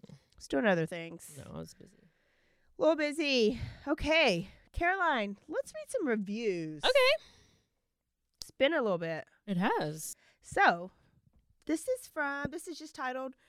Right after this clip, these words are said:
Speaker 1: "Great Podcast." It's from, um,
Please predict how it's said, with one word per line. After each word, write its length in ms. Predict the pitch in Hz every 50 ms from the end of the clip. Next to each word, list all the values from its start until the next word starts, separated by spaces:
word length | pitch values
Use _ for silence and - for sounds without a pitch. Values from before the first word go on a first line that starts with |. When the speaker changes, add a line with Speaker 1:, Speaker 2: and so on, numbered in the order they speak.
| _ _ _ _ _ 202
Speaker 1:
"Great 300 | 170 196 185 208 - -
Podcast." 640 | - 294 277 - - - 254 233 226 233 247 247 - - -
It's 200 | 226 220 - -
from, 180 | - - 330 494 523 494 480 453 427 _ _ _ _ _ _ _ _ _ _ - 240 247
um, 800 | 247 247 247 247 247 247 240 240 240 240 240 240 247 262 262